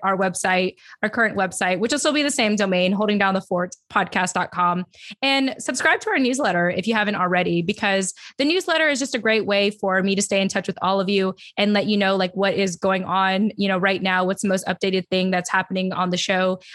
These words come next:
recommended resources from, you know, guests we've had in the past. So it's really just a great way to, like, check in and be like, "Hey, what are they up to outside of the podcast?" You know, really sign up for that newsletter. Again, you can check out either sh-,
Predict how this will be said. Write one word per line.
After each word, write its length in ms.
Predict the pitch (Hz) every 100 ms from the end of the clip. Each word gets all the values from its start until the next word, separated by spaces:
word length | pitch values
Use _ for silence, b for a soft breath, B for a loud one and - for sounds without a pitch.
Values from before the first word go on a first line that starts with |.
| -
recommended 520 | 196 226 240 214 196
resources 720 | 190 202 208 196 - 196 190
from, 440 | - 180 180 175 180 _ _ _ _ _ _ -
you 100 | 220
know, 100 | 202
guests 240 | 202 208
we've 140 | 208
had 240 | 202 196 190
in 80 | 185
the 60 |
past. 520 | 180 190 185 196 - B B -
So 140 | 285
it's 100 | 285
really 220 | 330 359
just 200 | 277 269 -
a 60 |
great 300 | 220 214 208
way 200 | 196 202
to, 220 | 202 - 208
like, 240 | 190 185
check 260 | - 208 208
in 160 | 190
and 60 | 185
be 40 |
like, 140 | 190 185
"Hey, 140 | 330
what 160 | 247 254
are 60 |
they 120 | 254
up 200 | 247 233 -
to 280 | 214 185 185
outside 460 | 185 190 190 180
of 120 | 185
the 60 | 175
podcast?" 640 | 180 185 185 180 - - - B B
You 140 | - 220
know, 120 | 190
really 280 | 196 247 269
sign 180 | 254
up 100 | 214
for 100 | 214
that 120 | 214 190
newsletter. 480 | 190 190 190 190
Again, 340 | 185 196 208 202
you 60 |
can 140 | 202 214
check 200 | 208 202
out 360 | 180 185 202 _
either 220 | 208 196
sh-, 140 | 170